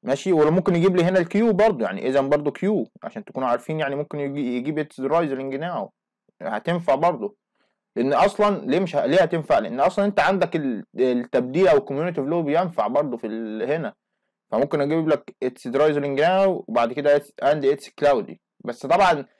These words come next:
في ترتيب للأولويات، يعني هي، هي س-، فيها سحاب وبعد عشان كده هي درايزنج، فتلاقي في ترتيب في الأولويات في اللغة الإنجليزية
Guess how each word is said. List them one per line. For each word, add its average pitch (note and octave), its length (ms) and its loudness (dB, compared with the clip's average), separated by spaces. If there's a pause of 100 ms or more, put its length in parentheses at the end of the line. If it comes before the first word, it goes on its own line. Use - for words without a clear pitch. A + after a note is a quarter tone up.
(200)
في G#3 120 0
ترتيب F3+ 440 2
للأولويات، B2 640 2
يعني G2 180 -10
هي، C3 300 0
هي C#3+ 440 0 (260)
س-، - 260 -18 (360)
فيها D#3+ 240 2
سحاب E3+ 420 2
وبعد C3 280 2
عشان B2+ 260 -4
كده F3 460 0 (260)
هي C#3+ 180 2
درايزنج، B2+ 680 0
فتلاقي D3 600 -4
في F#3 140 -4
ترتيب F3 340 -2
في E3+ 80 -12
الأولويات D#3 340 2
في - 60 -12
اللغة D#3+ 180 0
الإنجليزية D3+ 600 -2